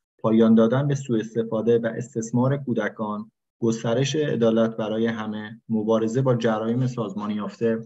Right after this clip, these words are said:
و کاهش جریان غیرقانونی پول و اسلحه، کاهش قابل ملاحظهٔ فساد و رشوه‌خواری،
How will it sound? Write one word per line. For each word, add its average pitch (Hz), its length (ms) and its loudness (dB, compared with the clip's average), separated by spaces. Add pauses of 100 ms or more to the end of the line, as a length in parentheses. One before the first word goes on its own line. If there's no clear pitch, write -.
(360)
و 113 100 0
کاهش 131 460 -2
جریان 117 600 -2
غیرقانونی 104 760 -4
پول 131 280 -2
و 123 80 0
اسلحه، 92 560 -8 (960)
کاهش 120 280 2
قابل 117 300 0
ملاحظهٔ 104 540 -2
فساد 113 460 -2
و - 20 -2
رشوه‌خواری، 95 840 -4